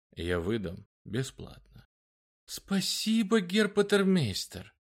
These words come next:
Счастливая девчонка сделала книксон, придерживая свободной рукой платье, и убежала вместе с котятами,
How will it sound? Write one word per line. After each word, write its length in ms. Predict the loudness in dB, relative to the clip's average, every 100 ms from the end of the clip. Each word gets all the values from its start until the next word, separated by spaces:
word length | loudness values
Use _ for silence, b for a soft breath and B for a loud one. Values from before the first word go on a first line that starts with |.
| _ _ _ -12
Счастливая 640 | 0 0 2 0 2 0
девчонка 640 | 0 -4 -4 -4 -2 -4
сделала 480 | -4 -4 -2 0 -2
книксон, 720 | -2 -2 -2 -2 -6 -4 -4
придерживая 800 | -4 -4 -2 -4 -2 -4 -4 -4
свободной 680 | -4 -4 -4 -4 -4 -2 -2
рукой 340 | -4 -4 -6
платье, 680 | -6 -6 -6 -6 -4 -2 -2
и 200 | 0 -2
убежала 800 | 0 -2 -2 -2 -2 -2 -2 -2
вместе 420 | -2 -4 -6 -12
с 80 | -8
котятами, 760 | -10 -6 -4 -4 -4 -6 -8